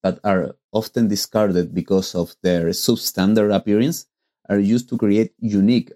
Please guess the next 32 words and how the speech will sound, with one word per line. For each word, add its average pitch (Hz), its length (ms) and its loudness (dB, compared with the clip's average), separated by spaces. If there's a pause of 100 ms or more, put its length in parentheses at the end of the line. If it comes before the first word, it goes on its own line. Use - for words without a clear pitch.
and 92 340 0
high-value 107 460 2
products 101 560 -2
like 90 640 0
delicious 98 480 0
and 92 180 2
nutritive 92 480 -2
drinks. 92 420 -2 (880)
Well, 123 480 0
as 104 200 -4
you 104 80 4
might 101 180 4
imagine, 92 520 2 (520)
these 117 160 -2
fruits - 460 -2
and 101 180 -2
vegetables 110 560 0 (180)
tend 165 200 -2
to 160 80 -2
have 147 220 0
a 143 40 2
low 120 460 2
inherent 123 480 0
color 117 360 0 (540)
or 101 400 2
have 107 220 0
an 113 340 2
unexpected 127 680 -4
color 120 240 0
variation 110 640 0
by 95 100 4
season. 117 520 -2